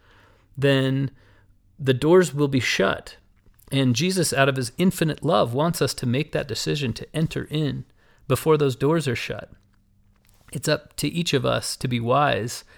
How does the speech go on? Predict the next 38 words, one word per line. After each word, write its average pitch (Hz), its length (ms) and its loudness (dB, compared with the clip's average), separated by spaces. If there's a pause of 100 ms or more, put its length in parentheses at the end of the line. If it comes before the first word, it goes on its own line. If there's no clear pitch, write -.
and 127 140 0
interpret 127 480 -2
what 123 200 -4
that 127 360 -4 (300)
time 135 280 2
limit 120 240 -2
means. 127 520 -4 (500)
It 127 120 -4
has 131 180 4
a 123 60 0
different 127 340 -4
meaning, 127 260 0
I 120 80 -2
su-, 120 180 -8 (380)
I 139 80 -6
suspect, - 500 -4
for - 160 -10
each 139 240 -4
of 120 120 -6
us. - 280 -12 (540)
So 131 180 0
that's 170 280 0
the, 131 320 0 (120)
that's 156 240 0
the 139 200 -2
parable 143 520 0
of 120 120 -4
the 120 100 -4
wedding 123 300 -2
feast. - 520 -12 (520)
Um, 120 420 -4 (540)
and 131 160 2
Jesus 147 280 0
says, 123 440 2 (420)
uh, 120 440 -6 (500)
I 131 40 -4
mean, 131 220 0
the, 135 180 -6